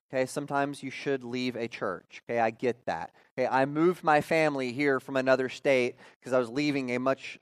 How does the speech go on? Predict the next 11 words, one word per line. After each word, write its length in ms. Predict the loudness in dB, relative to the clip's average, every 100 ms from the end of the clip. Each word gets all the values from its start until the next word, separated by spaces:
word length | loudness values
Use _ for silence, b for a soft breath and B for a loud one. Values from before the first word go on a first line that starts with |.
| _
less 360 | 0 6 6 4
healthy 420 | 0 0 0 -6
church 300 | -6 -6 -6 -10
to 60 |
come 240 | -8 -6 -6
to 100 | -8
one 180 | -6 -6
that 120 | -8
was 140 | -10
very 340 | 0 2 2 -2
healthy. 560 | -2 -2 -4 -12 -14